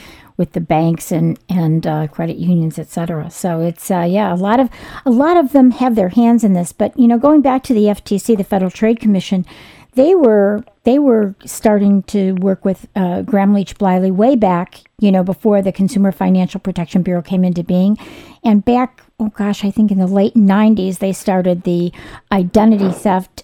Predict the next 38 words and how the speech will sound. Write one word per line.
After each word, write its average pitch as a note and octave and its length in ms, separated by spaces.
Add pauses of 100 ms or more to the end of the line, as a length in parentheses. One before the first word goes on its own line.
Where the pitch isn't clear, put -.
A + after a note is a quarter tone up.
uh, F#3+ 180
website, G3 640
which F#3 240
is F#3 200
F - 280
T G3+ 160
C G3+ 320
dot F#3 300
gov F#3+ 400
slash F#3 680 (100)
I G3 220
D A3 280
theft. F#3 420 (520)
And, G3 380
um, G3 280
and A3 140
so A3+ 80
they've B3 220
been A#3 320
pretty A3+ 280
strong A3 440
in G#3 120
that F#3+ 280
area F#3+ 380
for - 160
a F3+ 80
long A#3 320
time G3+ 280
because G3+ 540
they G3+ 220
were A3 220
getting A3 340
all A3 280
of G#3 140
these, G3 420
um, G3 340 (100)
complaints D#4 500
about F#3+ 400